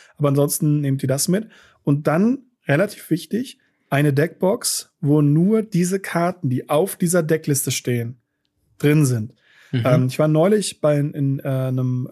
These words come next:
Speaker 1: Qualifier in, äh, Wipperfürth, ähm, wo ich tatsächlich einen Spieler hatte,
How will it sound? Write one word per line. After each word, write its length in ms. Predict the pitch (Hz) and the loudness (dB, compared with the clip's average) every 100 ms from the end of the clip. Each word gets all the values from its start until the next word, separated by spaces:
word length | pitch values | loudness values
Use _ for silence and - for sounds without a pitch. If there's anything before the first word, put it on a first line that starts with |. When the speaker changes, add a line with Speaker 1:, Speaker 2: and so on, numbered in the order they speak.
| 143 | -12
Speaker 1:
Qualifier 920 | - - 147 285 - 170 175 160 160 - | -12 -2 0 0 -2 -2 2 2 2 0
in, 260 | 139 131 | -2 0
äh, 180 | 131 131 | -2 -4
Wipperfürth, 640 | 160 - 160 - 131 - - _ _ - - _ | -2 -2 -2 -2 -4 -4 -8 _ _ -20 -20 _
ähm, 220 | 143 147 | -2 -2
wo 320 | 165 135 147 170 | -2 -2 -2 -2
ich 320 | 156 - - | -4 -4 -8
tatsächlich 800 | 147 135 147 156 156 156 - _ | -6 -2 -2 0 -2 -2 -8 _
einen 480 | 135 135 135 131 127 | -2 0 0 -2 -6
Spieler 440 | - 185 196 180 | -4 0 0 2
hatte, 380 | 165 165 165 | 0 0 0